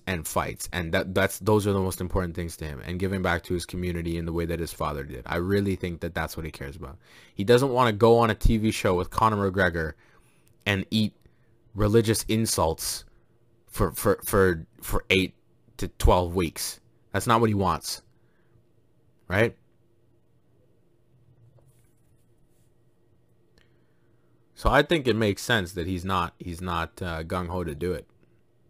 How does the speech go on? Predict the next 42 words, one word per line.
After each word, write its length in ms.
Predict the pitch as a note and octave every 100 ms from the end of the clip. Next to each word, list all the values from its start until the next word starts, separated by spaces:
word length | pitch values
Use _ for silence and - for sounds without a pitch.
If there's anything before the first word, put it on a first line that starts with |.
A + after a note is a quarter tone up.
| - - _ _ _
Would 140 | A#2
I 60 | C#3+
wanna 280 | C#3+ D#3+ C#3+
see 240 | - D3+
him 180 | D#3 G#2
do 160 | G#2+ D#3+
it? 180 | G#3 -
I 80 | C3+
mean, 180 | D3+ C3+
honestly, 480 | D3 F3+ E3 C3+ B2+
I'd 160 | B2+
like 180 | C3 B2
to 100 | A2
see 200 | - B2+
how 300 | G#2+ G#2 G#2
Khabib 500 | G2+ G2+ F#2+ G2+ -
coaches. 680 | - C#3 D3 - D#2+ D2+ - _ _ _ _ _ _ _ -
I 120 | A#2
would 160 | A#2+ G2
love 200 | C3+ D3+
to 100 | G#2+
see 220 | - E2+
that. 280 | C#2 C2 - _ _ _ _ _ _ _ -
But 120 | A2+
I 40 |
also 260 | B2+ C#3+ D3+
don't 140 | B2
wanna 200 | A2+ A2
subject 520 | - G#2+ F2+ G#2+ B2 -
him 200 | F#2+ F2+
to 140 | G#2+
that 320 | G2 F#2 F2+
kind 260 | - G2+ G2
of 180 | F#2+ -
treatment, 600 | - A2+ B1 D2 B1+ - -
to 80 | -
be 100 | F2
honest 280 | F#2 G#2+ -
with 160 | D2
you. 160 | B1 A1+ - -
<laughs> 300 | - - - - - - _ - - - - - - - - -
Guys, 200 | - A2